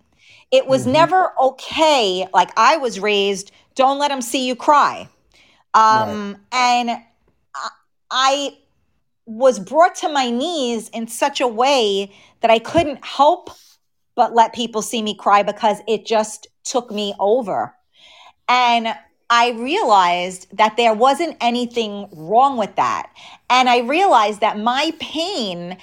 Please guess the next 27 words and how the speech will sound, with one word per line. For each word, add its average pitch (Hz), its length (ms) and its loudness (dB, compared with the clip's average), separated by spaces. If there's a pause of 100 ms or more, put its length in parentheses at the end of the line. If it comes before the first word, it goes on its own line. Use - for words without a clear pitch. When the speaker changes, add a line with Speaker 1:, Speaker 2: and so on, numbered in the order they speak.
(160)
Speaker 1:
helped, - 760 -2 (220)
and 202 260 -4
I 226 100 0
mean 247 200 -6
this 247 180 -6
in 220 100 -4
a, 208 320 -4
you 233 80 -8
know, 175 220 -4 (300)
helped 302 460 0
other 240 220 4
people, 196 640 0
and, 214 260 -4
and 220 300 -6
meaning 254 460 -4
that 214 220 -2
me 277 340 -4
dealing 240 920 0
with 202 520 -2 (100)
my 202 400 -2
pain 175 680 -8 (380)
and 226 180 2 (100)
other 294 440 2
people 226 840 -4
seeing 311 680 -6
that 165 440 0 (1120)
helped - 560 0